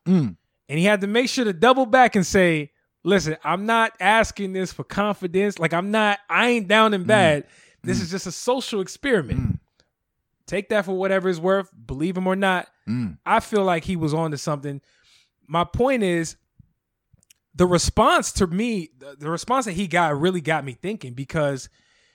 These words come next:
Speaker 2: you know what I'm saying, it, most of the responses were saying, "Meek,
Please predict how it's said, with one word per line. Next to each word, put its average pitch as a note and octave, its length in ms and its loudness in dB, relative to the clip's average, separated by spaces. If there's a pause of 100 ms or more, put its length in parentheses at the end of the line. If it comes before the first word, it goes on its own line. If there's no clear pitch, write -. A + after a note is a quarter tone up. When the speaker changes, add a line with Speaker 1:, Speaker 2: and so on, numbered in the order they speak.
(200)
Speaker 2:
you B3 140 -6
know G#3+ 100 4
what F#3+ 60 6
I'm F3 60 -2
saying, F3+ 320 -2
it, F3 180 -8
most F#3 340 2
of C#4 40 -6
the A3 100 6
responses G3 580 0
were D#3 120 -2
saying, E3+ 380 -2
"Meek, A#3+ 480 -4